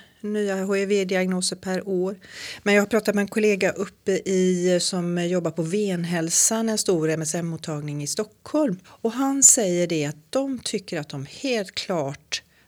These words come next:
märker att de får färre nya H I V-diagnoser bland sina M S M-patienter nu jämfört med innan de började med prep.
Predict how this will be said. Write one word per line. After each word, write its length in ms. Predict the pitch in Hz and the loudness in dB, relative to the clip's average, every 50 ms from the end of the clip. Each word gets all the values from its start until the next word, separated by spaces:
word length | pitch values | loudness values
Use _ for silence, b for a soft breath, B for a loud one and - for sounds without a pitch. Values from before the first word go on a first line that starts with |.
| b | b
märker 440 | b 185 180 160 143 143 - - - | b -2 -2 -2 -2 -4 -6 -8 -8
att 100 | 131 - | -8 -8
de 140 | - 139 135 | -10 -10 -10
får 120 | - 160 | -8 -8
färre 840 | 147 - - - - 208 180 160 139 135 143 - - - 170 175 175 180 - B B B B B B B B | -8 -8 -8 -6 -4 -4 -4 -4 -6 -8 -10 -12 -6 -4 -2 -2 -2 -4 -8 B B B B B B B B
nya 320 | - 185 185 170 151 156 | 0 0 0 2 2 0
H 140 | 139 143 160 | -2 0 -2
I 80 | 151 143 | -4 -2
V-diagnoser 880 | 151 156 151 143 147 135 127 120 123 139 139 143 135 135 - - - | -2 -2 -2 -2 -4 -4 -6 -4 -4 -6 -6 -6 -6 -4 -4 -4 -4
bland 220 | 139 151 147 139 143 | -4 -6 -6 -4 -4
sina 220 | - 165 147 135 | -4 -4 -4 -4
M 120 | 131 131 139 | -4 -4 -2
S 180 | 139 - - - - | -2 -4 -4 -4 -4
M-patienter 1400 | - 175 160 151 151 143 139 131 - - 156 - - - - 135 - - 117 117 - - - - 165 165 170 - _ _ _ - | -4 -2 -2 0 -2 -2 -4 -6 -8 -8 -6 -4 -2 -2 -2 -2 -4 -6 -10 -12 -14 -12 -8 -6 -4 -4 -4 -8 _ _ _ -6
nu 460 | 180 170 165 165 175 190 175 147 147 143 - _ _ _ _ | -4 -2 0 0 0 0 -2 -4 -6 -12 -16 _ _ _ _
jämfört 360 | - 170 151 151 - - - | -8 -6 -6 -6 -6 -8 -8
med 80 | 151 143 | -6 -6
innan 200 | 131 131 127 135 | -6 -6 -6 -8
de 140 | 135 131 135 | -8 -8 -8
började 200 | 139 139 139 123 | -10 -10 -10 -10
med 120 | 123 131 | -12 -10
prep. 340 | - - 277 - _ _ | -8 -8 -8 -8 _ _